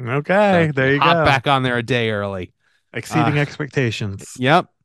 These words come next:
Speaker 2: We brought this because we know that you wanna go on Kali River Rapids on March fifteenth.
Speaker 1: Yeah.
Speaker 2: The Ides of March. Beware the Ides of March and beware getting wet on Kali River Rapids. Good Lord.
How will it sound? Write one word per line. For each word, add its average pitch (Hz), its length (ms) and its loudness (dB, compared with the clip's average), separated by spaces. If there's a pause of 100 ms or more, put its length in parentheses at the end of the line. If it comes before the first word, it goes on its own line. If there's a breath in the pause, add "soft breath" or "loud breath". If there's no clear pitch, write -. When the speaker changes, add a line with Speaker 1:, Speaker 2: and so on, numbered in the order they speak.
(760)
Speaker 2:
We 120 140 -2
brought 123 320 2
this 120 160 -4
because 117 340 -8
we 147 280 -6
know 165 300 -4
that 113 200 -10
you 120 380 -12
wanna 160 280 -10
go 165 220 -8
on 123 160 -10
Kali 135 320 -6
River 143 200 -2
Rapids 120 380 -2
on 110 140 -6
March 113 280 -8
fifteenth. 143 600 -6
Speaker 1:
Yeah. 117 260 0
Speaker 2:
The 147 140 2
Ides 151 440 2
of 190 120 0
March. 180 400 -4 (180 loud breath)
Beware 143 360 0
the 160 120 -6
Ides 170 240 -4
of 190 80 0
March 202 360 0
and 143 120 -8
beware 165 420 0
getting 220 380 0
wet 226 220 0
on 139 220 -6
Kali 220 520 -4
River 214 440 -8
Rapids. 139 1200 -10 (1300)
Good - 160 -20
Lord. 80 340 -10